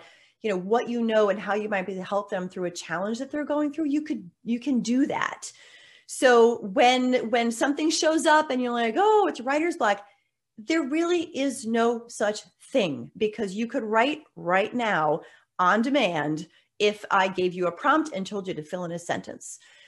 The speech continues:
So just allow yourself to really understand there's no such thing as writer's block. What there is,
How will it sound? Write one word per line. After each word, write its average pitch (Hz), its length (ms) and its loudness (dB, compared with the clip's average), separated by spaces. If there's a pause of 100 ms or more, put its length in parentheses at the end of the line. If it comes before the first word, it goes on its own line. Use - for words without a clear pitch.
So 233 460 4
just 240 320 -4
allow 240 380 4
yourself 302 360 -2
to 240 100 -8
really 226 200 -2
understand 226 480 -4
there's 214 120 -4
no 214 180 -2
such 277 180 -8
thing 247 180 -8
as 214 100 -8
writer's 214 320 0
block. 320 280 2
What 277 260 0
there 320 140 0
is, 349 400 0